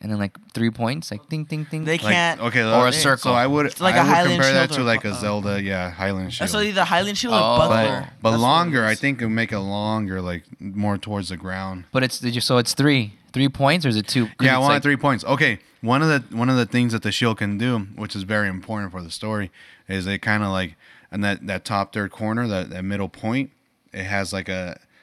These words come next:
Speaker 3: a thing that glows, like a little triangle. And so
Speaker 1: Yeah.
Speaker 3: what happens is, like, as, you know,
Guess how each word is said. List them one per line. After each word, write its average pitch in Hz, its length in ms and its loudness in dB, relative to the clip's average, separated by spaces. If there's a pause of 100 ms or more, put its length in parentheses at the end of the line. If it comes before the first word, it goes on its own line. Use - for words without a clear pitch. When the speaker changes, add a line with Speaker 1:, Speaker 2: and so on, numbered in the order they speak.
(180)
Speaker 3:
a 87 100 -10
thing 104 240 -4
that 92 160 -4
glows, 90 580 -10 (140)
like 87 100 -14
a 92 60 -8
little 90 240 -8
triangle. 92 600 -6 (360)
And 101 140 -4
so 107 120 2
Speaker 1:
Yeah. 107 60 2
Speaker 3:
what 104 120 2
happens 120 400 2
is, 98 160 -2
like, 95 240 -4
as, 101 480 -2 (580)
you 101 140 -2
know, 98 280 0